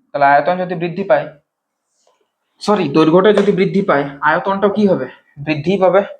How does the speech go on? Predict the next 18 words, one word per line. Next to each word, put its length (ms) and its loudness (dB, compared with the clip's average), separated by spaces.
আয়তনটাও 480 2
বৃদ্ধিই 380 -2
পাবে। 160 2
তাহলে 260 0
যদি 200 0
আমি 180 2
এখান 220 0
থেকে 120 -2
বলি 160 -2
যে 60 -2
আয়তন 380 2
কি 160 -4
হয় 160 2
ঘনকের 460 0
ক্ষেত্রে? 240 0
এল 140 -4
কিউব। 180 -4
তাহলে 140 0